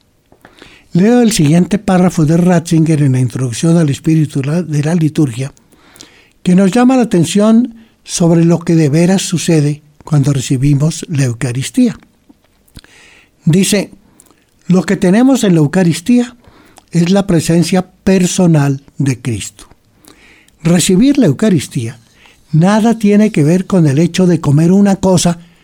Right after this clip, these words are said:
que en este caso serían un cuerpo y su sangre. Lo que tiene lugar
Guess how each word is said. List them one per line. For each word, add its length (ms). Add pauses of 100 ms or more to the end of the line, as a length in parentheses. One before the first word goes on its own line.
(380)
que 140
en 80
este 260
caso 340
serían 580 (100)
un 120
cuerpo 400
y 60
su 100
sangre. 460 (880)
Lo 160
que 140
tiene 300
lugar 500